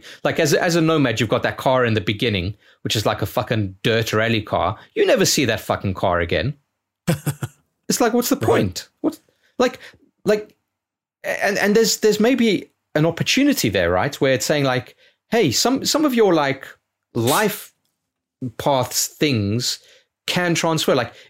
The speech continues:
Speaker 1: if I went into Night City with that fucking dirt, dirt bike, fucking rally car bullshit, like,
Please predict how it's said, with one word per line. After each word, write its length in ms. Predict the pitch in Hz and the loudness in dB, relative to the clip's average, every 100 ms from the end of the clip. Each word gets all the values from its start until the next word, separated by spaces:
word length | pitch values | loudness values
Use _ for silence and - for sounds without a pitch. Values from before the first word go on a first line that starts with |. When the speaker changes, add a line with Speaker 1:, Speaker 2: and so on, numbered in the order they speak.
| - | -4
Speaker 1:
if 140 | - | 0
I 140 | 220 | 2
went 480 | 196 127 160 190 - | 2 2 2 2 0
into 400 | 165 151 151 131 - _ _ | 0 0 0 0 -2 _ _
Night 220 | 135 147 | -4 -2
City 260 | 143 165 120 | 0 0 0
with 140 | 117 120 | 0 -2
that 100 | 120 | -4
fucking 420 | 156 - 127 107 - _ _ _ _ 117 - | -4 -2 -2 -2 -12 _ _ _ _ -10 0
dirt, 400 | 135 147 - - - _ | 2 2 -2 -10 -20 _
dirt 300 | 147 147 - | 0 0 0
bike, 320 | 127 127 - | 0 0 -2
fucking 400 | - 143 139 123 | -6 -4 -2 -2
rally 420 | 110 110 127 127 117 | 0 0 2 0 -2
car 560 | - 135 117 110 98 | -2 2 4 2 0
bullshit, 520 | - 135 135 - 87 110 | 0 0 2 0 -2 -2
like, 240 | 113 - | -2 -4